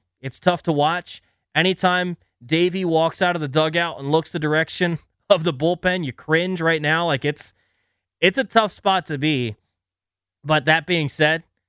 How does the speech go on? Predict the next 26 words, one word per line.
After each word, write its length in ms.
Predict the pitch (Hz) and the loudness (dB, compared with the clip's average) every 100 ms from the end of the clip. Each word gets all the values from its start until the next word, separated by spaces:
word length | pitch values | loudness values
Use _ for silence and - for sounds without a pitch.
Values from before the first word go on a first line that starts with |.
| _ _ _ | _ _ _
I'd 240 | 156 170 | 0 0
move 220 | 151 165 143 | 0 0 2
any 180 | 143 | 0
of 80 | 131 | -2
those 160 | 113 104 | -6 -8
guys 380 | 113 85 87 - | -8 -8 -10 -14
if 120 | 127 | -14
someone's 380 | - 147 139 120 | -2 0 0 -2
interested 520 | 123 131 127 - 113 | -4 -4 -8 -8 -10
in 80 | 101 | -10
them. 160 | 101 104 _ _ 180 | -12 -18 _ _ 2
And 100 | 185 | 4
the 60 | |
last 380 | 175 190 214 - | 4 2 0 0
guy 260 | 214 208 208 | 0 0 0
that 120 | 185 | 0
I 60 | |
think 200 | 156 180 | 0 -2
is 120 | 170 160 | -2 -4
interesting 640 | 170 160 - 160 147 143 | -4 -6 -4 -2 -2 0
that 200 | 139 - | -2 -4
teams 340 | - 175 175 | -6 -4 0
have 140 | 175 151 | 0 2
actually 320 | 156 - 139 | 0 -4 -8
talked 380 | - 139 160 139 | -2 -2 -2 -4
about, 380 | 120 107 104 | -2 -2 -4